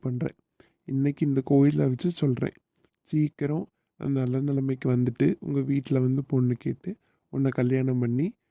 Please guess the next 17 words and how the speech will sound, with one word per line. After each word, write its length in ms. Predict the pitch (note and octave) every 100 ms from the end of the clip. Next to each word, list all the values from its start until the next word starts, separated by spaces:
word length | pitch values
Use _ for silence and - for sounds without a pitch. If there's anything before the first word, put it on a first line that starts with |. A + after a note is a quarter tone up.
| _ _
புருஷன் 340 | D3+ D#3 F3+ D#3+
பொண்டாட்டியை 460 | C#3 B2 A2+ C#3+ F3
இதே 260 | D3 C3+
கோயிலுக்கு 440 | C3 - A#2+ B2+ F#3+
உன்னை 140 | F3+
கூட்டிட்டு 400 | C#3 B2+ C3+ B2
வருவேன். 300 | C3 B2 B2+ - _ _ _ _ _ E3
லூசு, 500 | D#3+ F3+ G#3+ - E3 C#3+ F#3 A3
இப்ப 200 | F#3+ E3
எதுக்கு 380 | C3+ C#3 -
கண் 260 | A#3 A3 G3
கலங்குற 400 | F#3+ F#3 F3 E3+
நீ? 180 | E3 F#3+ C4+ - _ _ _ _ -
ஏன், 300 | D#3 D3+ D3+ D3 _
கொஞ்ச 320 | D3+ C#3+ D3
நாள் 200 | D3 D3
லவ் 200 | C#3+